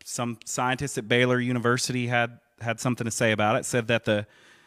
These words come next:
if the conditions aren't right and the caterpillar stays a caterpillar, it will continue to eat, uh,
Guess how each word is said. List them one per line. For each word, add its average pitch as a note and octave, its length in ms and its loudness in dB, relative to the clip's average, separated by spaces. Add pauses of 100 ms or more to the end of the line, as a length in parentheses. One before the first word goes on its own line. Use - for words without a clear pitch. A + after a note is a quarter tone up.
(220)
if C3 180 2
the C3+ 80 0
conditions C#3+ 540 2
aren't C#3+ 200 4
right A#2 360 4
and A2 160 0
the G2+ 140 -4
caterpillar B2 600 -2
stays A2+ 540 -2
a A#2+ 40 -8
caterpillar, A#2 840 -4 (520)
it C3+ 120 4
will C3 120 4
continue C#3 460 -2
to - 220 -10
eat, C#3 380 -8 (1080)
uh, A2 360 0